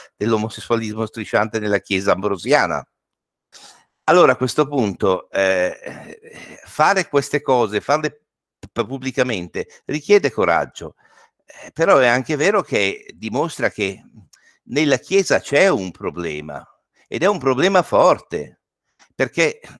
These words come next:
se bisogna avere coraggio per seguire il Vangelo, allora a questo punto c'è qualcosa che non funziona.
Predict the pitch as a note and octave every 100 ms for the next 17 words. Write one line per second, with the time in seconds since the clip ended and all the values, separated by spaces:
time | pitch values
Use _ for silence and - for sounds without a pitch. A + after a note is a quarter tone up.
0 | _ - D3 D3 C3+ G3 A3+ G3 C#3+ D#3+
1 | F#3 D#3 C#3+ B2 D#2+ C#2+ D#2 - - -
2 | C#3+ C3+ B2 C#3 D#3+ D3 B2 A#2 G#2 F#2
3 | D2+ D2+ F2+ - _ _ E2 D3+ E3+ A2
4 | B2+ - C3+ - D3 D3+ F#3+ D3+ C#3+ C#3+
5 | B2+ C3 D3+ D#3 D#3 F3 E3+ F2+ C#2 D2